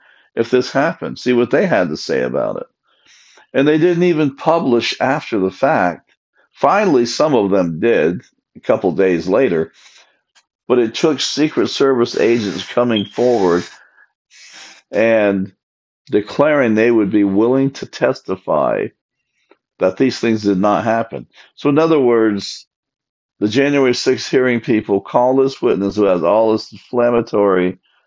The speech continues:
um, you know, rhetoric, all the, all these accusations against the president. They call her to testify under oath, and she says all this stuff,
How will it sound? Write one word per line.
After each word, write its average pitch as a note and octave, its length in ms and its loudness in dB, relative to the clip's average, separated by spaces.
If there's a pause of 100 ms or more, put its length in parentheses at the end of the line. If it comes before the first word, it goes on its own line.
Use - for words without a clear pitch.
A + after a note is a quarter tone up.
(160)
um, C#2+ 600 -2
you F2 80 -4
know, F#2 160 0
rhetoric, G2 600 0
all A2 340 2
the, F2+ 100 2
all A2 280 2
these G2 380 0 (480)
accusations A2+ 960 0
against F#2 400 -2
the - 80 -14
president. A2 540 -2
They G2+ 160 0
call C#3 460 0
her C3 260 0
to F#2+ 100 0
testify F#2 840 0 (960)
under C3 340 2
oath, F#2+ 340 0 (380)
and G#2+ 100 -6
she - 160 -4
says D3 320 0
all B2 220 4
this G#2+ 180 0
stuff, - 540 -2